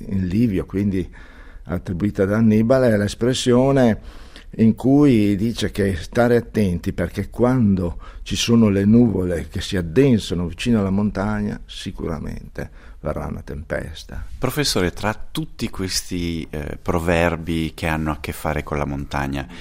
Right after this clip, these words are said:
Speaker 2: eh, di cui lei ha ritracciato la storia, ce ne sono alcuni ascrivibili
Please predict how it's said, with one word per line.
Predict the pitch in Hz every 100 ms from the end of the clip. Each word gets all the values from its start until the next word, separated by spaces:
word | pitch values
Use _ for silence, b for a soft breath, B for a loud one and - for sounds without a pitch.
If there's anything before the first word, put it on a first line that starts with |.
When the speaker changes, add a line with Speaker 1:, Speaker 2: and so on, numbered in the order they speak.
| B B B
Speaker 2:
eh, | - 80 73 71
di | 71
cui | - 73
lei | 73 71
ha | 69 - - - - 67
ritracciato | 67 67 - - - 69 - 69
la | 69
storia, | - 117 92
ce | -
ne | 90
sono | - 123
alcuni | 78 76 69
ascrivibili | - - 85 92 90 80 80